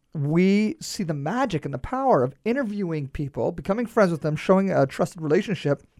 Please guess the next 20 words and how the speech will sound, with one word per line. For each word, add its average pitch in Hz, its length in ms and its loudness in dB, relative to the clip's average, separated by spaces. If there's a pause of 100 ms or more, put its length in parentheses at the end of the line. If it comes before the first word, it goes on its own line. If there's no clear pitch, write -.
(1000)
And 190 80 -6
then 208 100 6
who 220 120 8
knows 247 240 8
where 190 180 6
that 196 200 4
relationship 190 340 -2
could 180 140 -6
develop? 196 360 -4 (200)
It 190 120 -2
could - 240 -2
turn 180 200 0
into 160 480 0
a, 147 360 0 (480)
um, 139 540 2 (720)
a 160 60 8
really 160 180 6
beautiful 156 640 2 (180)
working 160 440 0
collaboration 185 720 -2